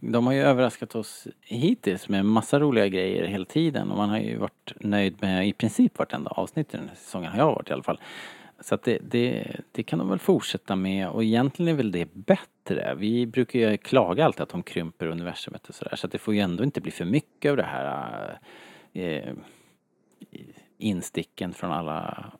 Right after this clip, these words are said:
alla håll. Men jag tror ju ändå att det kommer att hända någonting.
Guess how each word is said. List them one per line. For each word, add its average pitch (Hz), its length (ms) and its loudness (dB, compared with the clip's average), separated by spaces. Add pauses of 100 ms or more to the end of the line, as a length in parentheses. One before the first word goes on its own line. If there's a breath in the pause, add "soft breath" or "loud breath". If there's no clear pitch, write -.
alla 87 240 -6
håll. 85 440 -6
Men 95 140 -2 (100)
jag 98 260 -4
tror 110 760 0
ju 87 360 -4
ändå - 520 -6
att - 140 -4 (300)
det - 60 -14
kommer 87 360 -4
att 80 80 -6
hända 82 380 -4
någonting. 85 920 -2